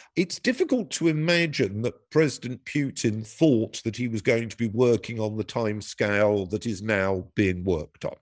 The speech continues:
So whether or not he succeeds, whatever we mean by success, and we can come to that in a second, there has certainly been the creation of a perception of failure. That itself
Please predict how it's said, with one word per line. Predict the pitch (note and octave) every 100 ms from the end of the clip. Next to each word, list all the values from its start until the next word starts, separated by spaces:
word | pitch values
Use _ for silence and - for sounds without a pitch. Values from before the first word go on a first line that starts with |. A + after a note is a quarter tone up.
| _ _ _ - -
So | - - C3+ C3+ - -
whether | A#2+ E3 G#3 A3+ F#3+
or | E3
not | C#3+ C#3 C3 - - _ _
he | - D3+ C3 C3 -
succeeds, | - C#3 C3 - - - D#3+ D2 - - - -
whatever | G2+ G2+ F2 G2
we | F2 F#2
mean | A2+ G#2+ F2+
by | F2 F2
success, | - - - C3+ -
and | G#2+
we | G2+
can | G2+
come | - G2+
to | F2+
that | F#2 F2
in | F#2 E2
a |
second, | - D3 C#3 - - _ - - _
there | C#3 D3
has | D3+
certainly | - G3+ G#3+ F3+
been | D#3 D3+ C#3+
the | C3+
creation | - C#3+ D3 E3+ D#3 - G#2
of | G#2
a | A2+
perception | - - - C3+ B2 - - A#2 -
of | A#2 G#2 - _
failure. | - - C3+ G#2+ F2 E2+ B1 - _ _ _ _ _ _ _ _ - -
That | A2+ E3 G3+ -
itself | F#3+ - - - E3 F2+ F#2 -